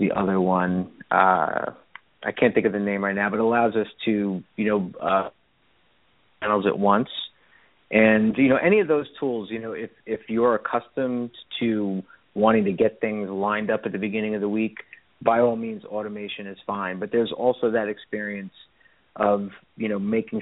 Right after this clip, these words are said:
sure that you're responding to things, you know. So the, the automatic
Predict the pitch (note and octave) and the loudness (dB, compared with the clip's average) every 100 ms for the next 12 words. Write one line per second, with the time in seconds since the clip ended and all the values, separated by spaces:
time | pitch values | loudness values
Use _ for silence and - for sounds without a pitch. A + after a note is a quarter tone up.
0 | - A2+ A2 G#2 G#2 G2+ G2 - A2 A2+ | 0 2 2 0 -2 -2 -2 -2 -2 -2
1 | G2 F#2 E2+ F2+ - - - - G#2 G2+ | -4 -8 -12 -16 -14 -14 -16 -10 -8 -6
2 | G2 A2 G2+ G#2+ - - _ A#2+ B2 D3 | -4 -2 0 -2 -4 -12 _ 2 4 4
3 | C3+ B2+ A#2 | 4 2 0